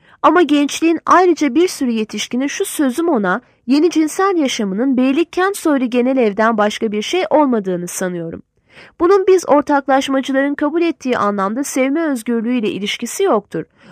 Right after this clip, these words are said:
Ortaklaşmacı toplumda sevgi içgüdüsünü doyurmanın bir bardak su içmek kadar kolay ve sıradan bir iş olduğunu ileri süren ünlü savı biliyorsundur herhalde.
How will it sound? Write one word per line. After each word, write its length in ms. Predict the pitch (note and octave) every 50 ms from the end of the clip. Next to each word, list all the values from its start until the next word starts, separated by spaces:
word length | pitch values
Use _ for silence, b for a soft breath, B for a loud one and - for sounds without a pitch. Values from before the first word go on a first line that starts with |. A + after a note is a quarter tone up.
| b b b
Ortaklaşmacı 800 | - A#3+ - - E4 D4 D4+ - D4 D#4 D4 - D4 D#4 - F4
toplumda 480 | - D#4 C4+ A#3+ - G#3 G#3 G#3 A#3 C4
sevgi 360 | - - B3 B3 A#3 A#3+ C#4
içgüdüsünü 680 | - C#4 - - - A3+ G3 G3 - - G#3+ G3+ G3
doyurmanın 520 | G3 G3 G3+ G3+ G3+ G3 G3 F#3+ G3 G3+ G#3+
bir 180 | C#4 E4 E4+
bardak 420 | D#4 C4+ A#3 A3+ A3 A#3 A#3 A#3 -
su 120 | - F4
içmek 380 | D4+ D4+ - - C4 B3 A#3+ -
kadar 360 | - G#3+ G3 G3 F3+ F#3 F#3
kolay 360 | - G3 G3+ A#3+ C4+ E4 E4+
ve 100 | D#4 E4
sıradan 500 | - - D#4 C#4 B3+ B3+ C#4+ D4+ E4 D4+
bir 100 | D4 C4
iş 280 | - - - D4 - C#4
olduğunu 340 | B3 G#3+ G3+ F#3+ F#3+ F#3+ F#3+
ileri 340 | - - G#3 A3+ C4+ D#4
süren 340 | D#4+ - - A#3 G#3 G3 F#3+ -
ünlü 240 | - A#3 B3+ D4 D#4
savı 300 | - - A#3 C4 D#4+ D4
biliyorsundur 720 | F4 D4 E4+ D#4+ D4 C4+ C4 - - - G#3+ G3 F3+ F#3
herhalde. 520 | G3 F#3+ F#3 F#3 F3 E3+ E3+ F3 E3 E3